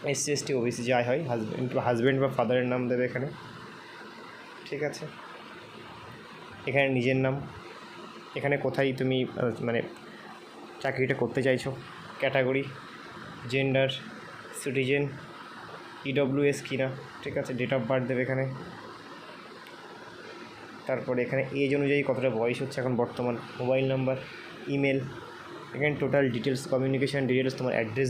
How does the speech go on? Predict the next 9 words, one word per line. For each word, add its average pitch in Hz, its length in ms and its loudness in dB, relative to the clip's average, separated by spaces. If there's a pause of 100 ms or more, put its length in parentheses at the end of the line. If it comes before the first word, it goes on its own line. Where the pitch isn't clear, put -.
দেবে 127 160 4
এখানে। 127 180 0 (1120)
তারপরে 185 200 2
এখানে 190 220 2
কোয়ালিফিকেশান 143 680 4
দেবে। 147 160 2 (540)
ঠিক 156 200 -6
আছে, - 140 -8 (760)
এখানে 143 180 0